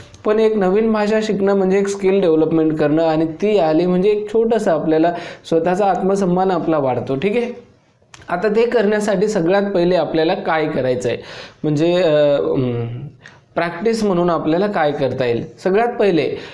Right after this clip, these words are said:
आपण जे विचार करतोय, आपण रोज आपण काहीतरी बोलतो, "मला आता हे करायचंय." मी समजा आता video बनवायचा, कशावर बनवायचा, केव्हा बनवायचा,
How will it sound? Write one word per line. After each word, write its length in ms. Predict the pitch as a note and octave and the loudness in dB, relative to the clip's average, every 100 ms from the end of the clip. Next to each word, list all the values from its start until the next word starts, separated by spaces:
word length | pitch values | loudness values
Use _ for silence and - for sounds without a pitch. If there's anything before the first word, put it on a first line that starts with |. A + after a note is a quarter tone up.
| - | -6
आपण 260 | F3 A3 A3+ | -2 0 0
जे 60 | |
विचार 400 | A3 G3 G3 A#3+ | 2 2 2 0
करतोय, 480 | A#3 G3 E3+ F#3 C#3+ | 0 0 0 0 0
आपण 280 | B2 F3 E3 | 0 -2 0
रोज 280 | E3 G3 F#3+ | 2 2 0
आपण 280 | D#3 E3+ | 0 -2
काहीतरी 380 | D#3+ D#3 D#3 D#3+ | 0 -2 0 -2
बोलतो, 380 | D3 C#3+ C3+ C#3+ | 0 0 0 0
"मला 220 | C#3 C#3 | 0 0
आता 200 | C3+ C3 | 0 0
हे 140 | C#3+ C#3 | -2 -2
करायचंय." 460 | C#3 C3 C3 C#3+ | -2 -2 0 0
मी 200 | D#3+ G3 | 2 2
समजा 320 | G3 D#3 C3+ | 2 0 0
आता 160 | B2+ C#3 | 0 0
video 320 | D3+ D3+ D#3+ | 0 2 2
बनवायचा, 460 | D3 C#3+ C#3+ C#3 E3 | 2 0 0 0 -2
कशावर 460 | D#3+ D#3 F3 E3+ | -2 0 0 0
बनवायचा, 520 | D#3 D#3 D#3 D3+ D3 D#3 | 2 0 2 0 0 -2
केव्हा 320 | D#3 D#3 D#3 | 0 0 2
बनवायचा, 600 | D3+ C#3+ C#3+ C#3+ D3 | 2 2 2 2 0